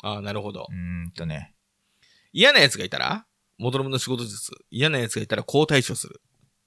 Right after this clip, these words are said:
Speaker 1: 元信の仕事術。いつもの通りやってくださいよ。嫌な奴がいたら。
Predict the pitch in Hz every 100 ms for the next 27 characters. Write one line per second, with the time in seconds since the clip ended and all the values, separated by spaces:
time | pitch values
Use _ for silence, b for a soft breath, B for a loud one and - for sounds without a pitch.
0 | _ - 107 113 107 117 110 110 - -
1 | 151 143 120 104 120 107 107 - 101 -
2 | - _ _ _ _ _ _ _ _ _
3 | _ _ - 127 113 87 - - -